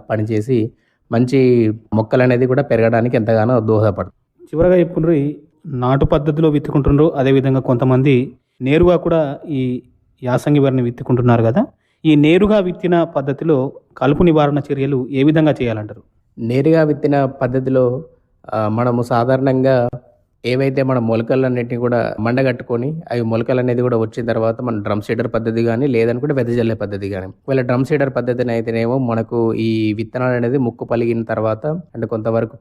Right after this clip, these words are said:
Speaker 1: పూర్తిగా మనకు మొలకలు అనేది బయట రాకముందు మనం వేసుకుంటే డ్రమ్ సీడర్ పద్ధతి ద్వారా అనుకూలంగా ఉంటుంది. అదే వెదజల్లే పద్ధతి అయితే మనకు పూర్తిగా మొలకలన్నీ బయటకు వచ్చిన తర్వాత వేసుకుంటే అనుకూలంగా ఉంటుంది.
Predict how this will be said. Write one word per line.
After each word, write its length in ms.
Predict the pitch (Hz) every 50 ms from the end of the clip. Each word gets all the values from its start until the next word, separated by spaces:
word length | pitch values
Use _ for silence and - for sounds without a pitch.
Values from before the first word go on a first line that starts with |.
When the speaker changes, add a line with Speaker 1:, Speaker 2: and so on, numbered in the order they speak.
| - 139
Speaker 1:
పూర్తిగా 480 | 147 160 151 - - 143 139 135 131
మనకు 260 | 123 127 123 113 117
మొలకలు 320 | 110 110 110 110 107 123 113
అనేది 180 | 117 113 107
బయట 200 | 107 107 107 113
రాకముందు 460 | 110 113 110 110 110 107 110 104 107 120
మనం 220 | 117 107 104 101
వేసుకుంటే 540 | 104 104 101 - - 107 104 107 127 120 110
డ్రమ్ 200 | 104 107 104 104
సీడర్ 240 | 117 113 107 110 107
పద్ధతి 300 | - 107 104 104 101 101
ద్వారా 220 | 104 104 104 104
అనుకూలంగా 480 | 95 95 95 - 104 101 98 101 95 95
ఉంటుంది. 400 | 95 92 104 98 101 127 202 196 - - _ _ - -
అదే 140 | - 147
వెదజల్లే 400 | 147 139 131 131 135 139 139 135
పద్ధతి 400 | 131 131 131 127 123 131 127 123
అయితే 220 | 123 120 120 123 139
మనకు 500 | 131 123 117 113 - 123 120 117 117 113 - _ - 139
పూర్తిగా 300 | 135 131 - 143 135 127
మొలకలన్నీ 420 | 123 117 117 117 123 120 123 120
బయటకు 300 | 117 113 110 107 - -
వచ్చిన 220 | 117 - - 113 110
తర్వాత 480 | 110 110 107 110 135 127 113 110 - -
వేసుకుంటే 460 | - 113 107 - - 113 107 107 147 135
అనుకూలంగా 720 | 113 104 107 - 107 107 107 104 113 135 131 107 107 101 - -
ఉంటుంది. 380 | 120 110 101 95 92 90 -